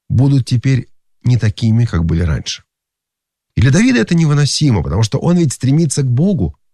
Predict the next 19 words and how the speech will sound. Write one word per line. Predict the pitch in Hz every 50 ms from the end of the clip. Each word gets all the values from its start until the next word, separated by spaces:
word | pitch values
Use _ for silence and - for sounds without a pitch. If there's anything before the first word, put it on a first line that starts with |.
| _ _ _ _ _
как | - - 87 - 95
лань | 113 151 165 165 147 101 85 73 69 _ _ _ _ _ _ _ _
желает | - 92 92 85 98 110 113 101 90 -
к | -
потокам | 95 90 - 104 98 - 104 95 92
воды. | 107 131 151 185 131 85 73 - _ _ _ _ _ _ _ _ _ _ _ _ _ _ _ _ _ _ _ _ _ _ _ _ _ _ _ _ _ _ -
И | - 151
вот | 180 -
в | - -
первых | - 190 202 190 180 180 151 127
трёх | - 151 165 165 151 - - - - -
стихах | - - - - 135 - - 147 143 127 - -
пятидесятого | - 110 104 117 117 117 - - 135 127 113 - 120 120 113 107 _ _
псалма | - - - 123 120 120 117 131 139 143 123 101
перед | - 90 92 98
нами | 120 131 127 120 110 - _ _ _ _ _ _ _ _ _ _ _ _ -
крик | - 135 143 151 135 - -
совести | - - - - 170 170 151 123 107 98 - - - 101
Давида, | 87 104 113 123 147 147 107 82 73 69 71